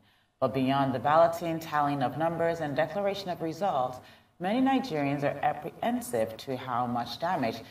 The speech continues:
that has been done to not just the country's body politic, but also to the issues of national integration. To help give us some perspective on this and more is Wale Oluwade, who is a financial expert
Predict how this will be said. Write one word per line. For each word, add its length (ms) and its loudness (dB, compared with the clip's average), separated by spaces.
that 100 2
has 220 6
been 240 -2
done 480 4
to 60 -4
not 240 4
just 180 -2
the 80 -8
country's 480 -2
body 300 2
politic, 760 -2
but 260 6
also 420 2
to 140 -6
the 160 -2
issues 560 -2
of 240 4
national 480 0
integration. 760 -8
To 60 -4
help 300 4
give 160 2
us 180 -2
some 140 -2
perspective 560 0
on 160 0
this 360 2
and 360 -2
more 420 6
is 320 2
Wale 420 2
Oluwade, 600 -2
who 220 -6
is 180 -2
a 80 -2
financial 560 -2
expert 480 0